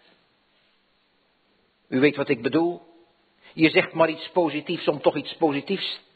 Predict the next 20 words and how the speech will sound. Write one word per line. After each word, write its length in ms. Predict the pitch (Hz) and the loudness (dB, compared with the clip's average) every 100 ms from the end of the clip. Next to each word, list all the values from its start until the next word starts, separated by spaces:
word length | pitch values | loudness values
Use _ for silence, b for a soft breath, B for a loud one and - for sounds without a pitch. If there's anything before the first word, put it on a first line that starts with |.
| _ | _
te 160 | - 196 | 4 4
zeggen. 360 | 160 170 160 165 - b b b b - | 6 0 0 -8 -16 b b b b 0
Nee, 480 | 196 202 120 - - _ _ _ _ _ _ _ _ _ _ _ | 2 2 0 -6 -20 _ _ _ _ _ _ _ _ _ _ _
de 180 | - 131 | -2 0
Heer 260 | 139 131 123 | 2 2 0
heeft 280 | 117 107 | -4 -6
een 140 | 117 104 | -8 2
welgevallen 840 | 151 180 151 151 160 156 147 147 | 2 2 -4 -6 -2 0 -2 -2
aan 240 | 143 135 131 | -2 -2 -2
zijn 280 | 131 123 | -4 -4
volk. 460 | 98 123 92 - - b b b b b | -4 -4 -4 -10 -20 b b b b b
Aan 260 | 147 139 120 | 8 8 4
die 180 | 120 90 | -12 -8
doorbrengers, 1200 | 104 185 208 185 135 180 190 196 190 - - - - _ _ _ _ _ _ _ _ _ b b | 2 4 4 -2 0 2 2 -4 -10 -14 -18 -20 -20 _ _ _ _ _ _ _ _ _ b b
aan 180 | 175 170 | 8 8
degenen 460 | 165 - 170 160 | 2 0 0 0
die 160 | 147 139 | -4 0
zo 300 | 143 139 113 B B B B B _ _ _ | 0 0 -2 B B B B B _ _ _
ongehoorzaam 1080 | 202 190 156 160 139 170 214 185 196 202 180 | 8 8 2 -2 2 2 2 0 0 0 -2
zijn, 540 | 185 190 208 214 190 | -2 0 -4 -12 -16